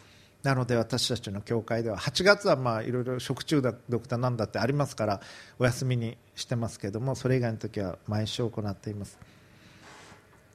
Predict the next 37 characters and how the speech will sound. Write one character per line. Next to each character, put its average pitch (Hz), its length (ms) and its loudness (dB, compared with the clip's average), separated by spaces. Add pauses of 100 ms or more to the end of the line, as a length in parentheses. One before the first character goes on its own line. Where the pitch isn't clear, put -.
(960)
か - 140 4
つ - 120 -6
て 139 120 8
は 117 80 8
知 - 160 4
ら 143 100 10
な 151 120 6
か 147 100 4
っ - 100 0
た 113 80 4
お 107 80 6
互 127 380 6
い - 20 0
が 127 140 2
共 139 280 4
に 143 140 6
食 - 240 0
卓 131 320 0
を 131 80 2
囲 135 280 -2
み、 143 200 2 (640)
神 143 280 2
の 117 120 2
家 - 160 2
族 120 260 -4
と 107 140 -4
し - 80 -8
て 139 260 -2 (460)
互 123 380 2
い - 20 0
に 135 240 -2 (580)
交 117 340 2
わ 135 140 6
る 110 60 -2
ん 98 80 -8
で - 120 -16
す。 - 160 -20